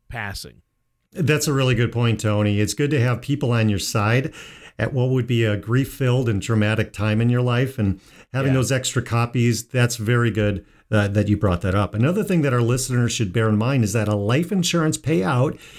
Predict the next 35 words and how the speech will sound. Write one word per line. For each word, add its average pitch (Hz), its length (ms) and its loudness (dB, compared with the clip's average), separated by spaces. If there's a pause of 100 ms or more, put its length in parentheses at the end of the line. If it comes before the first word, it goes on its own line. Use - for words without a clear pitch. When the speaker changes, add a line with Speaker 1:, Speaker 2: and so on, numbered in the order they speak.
Speaker 2:
is 147 240 2
tax-free. 113 880 -2 (300)
I'm 104 220 -2
gonna 160 120 2
repeat 165 340 2
that 139 140 0
again. 123 440 2
Life 120 340 0
insurance 151 420 0
benefits 123 420 0
are 104 80 0
tax-free 120 600 0
to 110 120 -4
the 104 100 -2
beneficiaries, 104 840 0
no 104 80 2
matter 101 280 0
how 127 200 -2
large 123 380 0
that 113 240 -4
payout 107 360 0
is. 95 340 -2 (600)
According 147 600 0
to 170 140 -2
the 123 120 0
Forbes 127 440 -2
article, 110 520 0
you 104 160 2
don't 127 160 2
have 127 240 0
to 127 80 -6
report 120 400 0
life 120 260 0
insurance 117 380 0
proceeds 123 600 0